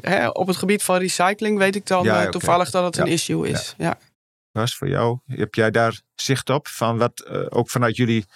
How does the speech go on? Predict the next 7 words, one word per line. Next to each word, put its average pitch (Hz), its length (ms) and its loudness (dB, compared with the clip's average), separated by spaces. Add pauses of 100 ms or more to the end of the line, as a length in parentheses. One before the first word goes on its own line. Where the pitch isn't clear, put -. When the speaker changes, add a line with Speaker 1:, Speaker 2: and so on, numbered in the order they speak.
(680)
Speaker 2:
bedrijf 123 600 2 (160)
daar, 127 300 2
eh, 123 340 2
eventueel 120 540 2
belemmerende 127 560 2
factoren 127 540 2
zijn? 127 320 0